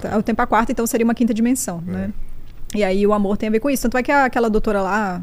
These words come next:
Speaker 2: a Brand, eu acho.
Speaker 1: A filha dele, não?
Speaker 2: Não, aquela moça que viaja junto com eles, que é a Anne
Speaker 1: Sei,
Speaker 2: Hathaway.
Speaker 1: sei.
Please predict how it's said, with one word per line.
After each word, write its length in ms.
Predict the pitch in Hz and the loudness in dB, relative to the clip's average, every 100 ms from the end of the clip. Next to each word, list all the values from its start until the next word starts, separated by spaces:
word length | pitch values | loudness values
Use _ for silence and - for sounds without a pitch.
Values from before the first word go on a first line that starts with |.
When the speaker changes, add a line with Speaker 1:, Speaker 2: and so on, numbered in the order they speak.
| 185 - - 233 | -10 -14 -14 -10
Speaker 2:
a 20 | 214 | -4
Brand, 380 | 196 233 262 202 | -2 0 -2 -4
eu 80 | 202 | -8
acho. 260 | 190 104 101 | -8 -8 -10
Speaker 1:
A 40 | |
filha 200 | 95 98 | -8 -8
dele, 300 | 95 165 180 | -4 -4 -4
não? 180 | 113 90 - - | -8 -8 -14 -8
Speaker 2:
Não, 160 | 277 302 | 2 4
aquela 220 | 277 294 | 4 4
moça 220 | 277 262 - | 2 0 0
que 80 | |
viaja 240 | 247 247 220 | 2 2 4
junto 220 | 254 285 | 0 0
com 60 | 233 | -2
eles, 180 | 214 - | -2 -2
que 100 | 214 | -2
é 60 | |
a 20 | 196 | 0
Anne 100 | 202 | 2
Speaker 1:
Sei, 80 | |
Speaker 2:
Hathaway. 300 | 202 190 180 - - | 2 0 -6 -8 -10
Speaker 1:
sei. 180 | 95 | -10